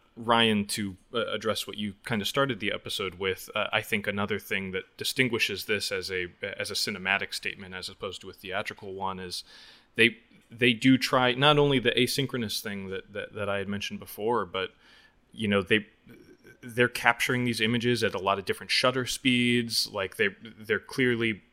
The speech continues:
like, playing around and experimenting. And, you know, there, there are some of those scenes, like, um, when, when he's in the bathroom and there's that sort of halogen, uh, buzz of the lights, and they're capturing at a sh-, at a shutter speed where the lights will flicker, which happens a lot on,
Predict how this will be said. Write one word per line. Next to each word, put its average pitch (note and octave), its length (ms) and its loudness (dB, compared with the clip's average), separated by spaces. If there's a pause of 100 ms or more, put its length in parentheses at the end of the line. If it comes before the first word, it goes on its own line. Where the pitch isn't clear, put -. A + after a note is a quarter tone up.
(280)
like, - 220 -4
playing B2 340 2
around G#2+ 420 4
and G2+ 80 0
experimenting. G2+ 760 -2
And, F2+ 240 -12 (380)
you A2+ 120 -4
know, F#2+ 140 2
there, G#2 220 4 (280)
there A2 240 4
are G#2 60 4
some B2 180 -2
of A2+ 60 0
those G#2 200 2
scenes, G#2+ 480 0
like, F#2+ 240 -4
um, F#2 360 -4 (880)
when, A#2 360 6
when A2+ 220 4
he's G#2+ 500 2
in C3+ 140 6
the A2 80 4
bathroom G2+ 600 4
and F#2+ 120 0
there's F#2+ 160 0
that G2 180 2
sort G#2+ 160 -2
of F2+ 80 -4
halogen, G2 680 -2 (260)
uh, F2+ 380 0 (260)
buzz G2+ 360 6
of F#2 120 -8
the G2+ 80 -2
lights, F#2 500 0
and F#2 320 -6
they're G2+ 100 0
capturing G2 480 0
at F#2+ 80 0
a F#2+ 80 -2
sh-, - 200 -2
at G#2+ 100 0
a F#2 60 0
shutter G2 280 2
speed F#2+ 360 -2
where G2 120 0
the F#2+ 120 -2
lights F#2+ 260 0
will G#2 80 -10
flicker, G2 380 -6
which A#2+ 140 0
happens C3+ 300 4
a A2+ 40 0
lot F#2+ 240 4
on, F#2 280 -4